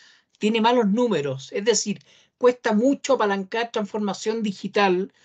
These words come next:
en las organizaciones, cuesta mucho que se sostengan estas transformaciones, hay resistencia. Entonces, yo quería preguntarte lo primero, como para abrir la conversación, ¿cuáles son los, las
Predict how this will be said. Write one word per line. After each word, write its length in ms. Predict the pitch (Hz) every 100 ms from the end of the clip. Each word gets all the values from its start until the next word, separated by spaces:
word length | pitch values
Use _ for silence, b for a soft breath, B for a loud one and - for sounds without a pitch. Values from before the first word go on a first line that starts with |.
| b b b
en 140 | - 190
las 100 | 175
organizaciones, 800 | 185 175 170 160 - 226 196
cuesta 240 | - 208 196
mucho 300 | 202 196 214
que 100 | 208
se 140 | 202
sostengan 800 | - - _ 233 247 214 170 170 - b _
estas 280 | 190 208 202
transformaciones, 1000 | 185 - 185 160 - 226 214 185 160 B B B
hay 200 | 202 202
resistencia. 840 | 208 196 180 - 233 220 214 - 180
Entonces, 400 | 226 220 269 - _ _ _ _ _ _
yo 180 | - 208
quería 220 | 214 247
preguntarte 560 | 262 247 208 254 247 269
lo 100 | 240
primero, 300 | 202 208 247
como 220 | 233 220
para 220 | 196 165
abrir 220 | 165 180 240
la 100 | 240
conversación, 720 | 233 226 202 202 247 262 - b b b b
¿cuáles 280 | - 320 339
son 220 | - 311
los, 220 | 302 254 _ _ _ _ _ _
las 180 | 185